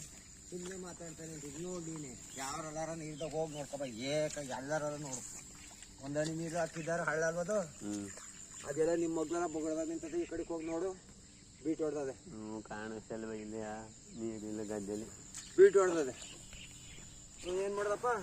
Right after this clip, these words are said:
Speaker 1: ನಮ್ಗೆ ರಾತ್ರಿ ಹೊತ್ತು ಬರಕ್ ಆಯ್ತಿಲ್ಲ. ಏನು?
Speaker 2: ಹ್ಮ್.
Speaker 1: ಕಣ್ ಕಾಣಕ್ಕಿಲ್ಲ. ಬೋದಪ್ಪಲ್ಲ ಜಾರಿ ಬಿದ್ದು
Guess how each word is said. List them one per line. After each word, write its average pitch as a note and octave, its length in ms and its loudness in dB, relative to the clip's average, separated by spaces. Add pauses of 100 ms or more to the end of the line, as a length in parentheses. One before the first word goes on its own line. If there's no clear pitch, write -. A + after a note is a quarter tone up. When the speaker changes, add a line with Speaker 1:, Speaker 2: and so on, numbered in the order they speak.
(1080)
Speaker 1:
ನಮ್ಗೆ D#3+ 360 0
ರಾತ್ರಿ C#3+ 280 0
ಹೊತ್ತು C#3+ 180 -2
ಬರಕ್ C3 220 -4
ಆಯ್ತಿಲ್ಲ. B2 320 -8 (1200)
ಏನು? D#3 120 -2
Speaker 2:
ಹ್ಮ್. G2+ 640 -4 (640)
Speaker 1:
ಕಣ್ C#3 200 -4
ಕಾಣಕ್ಕಿಲ್ಲ. B2+ 500 -2 (300)
ಬೋದಪ್ಪಲ್ಲ B2+ 460 0
ಜಾರಿ A#2 480 -4
ಬಿದ್ದು A#2+ 440 -8